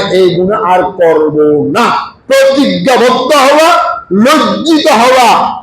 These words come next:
সামনে ন করার জন্য পুরোপুরি নিস্তে নিজে এতেমাদ রাখি চলা, এটার নাম হচ্ছে তাওবা নাসুহা। আল্লাহ বলছে, "তুবু ইলাল্লাহি তাওবাতান নাসুহা।"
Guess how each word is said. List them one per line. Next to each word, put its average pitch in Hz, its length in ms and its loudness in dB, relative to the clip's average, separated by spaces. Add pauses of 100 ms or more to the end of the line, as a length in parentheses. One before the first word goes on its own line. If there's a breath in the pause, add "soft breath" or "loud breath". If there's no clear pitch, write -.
সামনে 254 460 2
ন 233 60 0
করার 226 460 2
জন্য 190 640 -2 (480)
পুরোপুরি 254 840 2
নিস্তে 220 400 -2
নিজে 220 480 2
এতেমাদ 208 560 2
রাখি 175 260 -2
চলা, 156 460 -4
এটার 170 220 0
নাম 165 180 -2
হচ্ছে 156 160 -2
তাওবা 139 360 -2
নাসুহা। 131 260 -8
আল্লাহ 165 200 -4
বলছে, 196 220 -2 (340)
"তুবু 190 680 0
ইলাল্লাহি 202 960 0 (240)
তাওবাতান 165 760 0
নাসুহা।" 127 800 -8